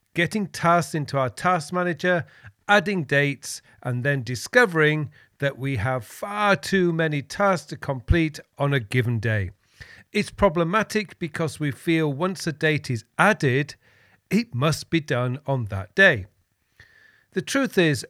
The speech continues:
most of the tasks on your list for today do not need to be done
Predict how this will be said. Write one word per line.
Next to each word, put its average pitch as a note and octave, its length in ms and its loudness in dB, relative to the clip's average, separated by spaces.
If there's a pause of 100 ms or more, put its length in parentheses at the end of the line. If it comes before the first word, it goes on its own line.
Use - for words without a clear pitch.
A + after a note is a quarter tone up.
most D#3+ 560 2
of F#3+ 100 -6
the F#3+ 80 -2
tasks D3 440 2
on C3 120 -2
your B2 220 0
list C3+ 420 0
for D3 140 -4
today A2+ 640 -4
do B2+ 180 0
not C#3 500 -2
need A#2+ 480 -4
to A#2+ 100 -6
be A#2 180 -6
done B2+ 480 2